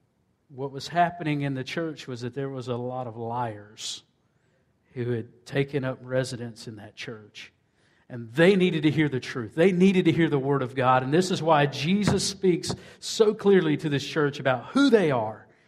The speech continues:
and to whom they belong. And so he is the Holy One. He is the true one. And then he says that he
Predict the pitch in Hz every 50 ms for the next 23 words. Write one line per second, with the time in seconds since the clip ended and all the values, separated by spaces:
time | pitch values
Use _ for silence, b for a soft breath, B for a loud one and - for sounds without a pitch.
0 | b b b b b b 123 120 - 127 104 147 156 156 147 139 127 127 123 123
1 | 113 120 123 110 98 101 87 90 98 - _ _ _ _ _ _ _ _ _ _
2 | _ _ _ _ - 117 120 113 110 - - 139 127 127 123 120 B B B B
3 | B B _ - _ _ - - 127 160 170 175 170 165 143 151 151 156 151 143
4 | 143 - 143 123 - 160 156 147 143 139 139 147 143 139 139 151 147 151 143 139
5 | - 131 - - - 156 151 147 143 135 127 117 117 117 135 156 160 147 135 131
6 | 127 117 - _ b b b b b b b b - 131 120 - - 147 139 135
7 | 127 123 120 120 - - - - 147 139 131 113 147 160 151 147 107 -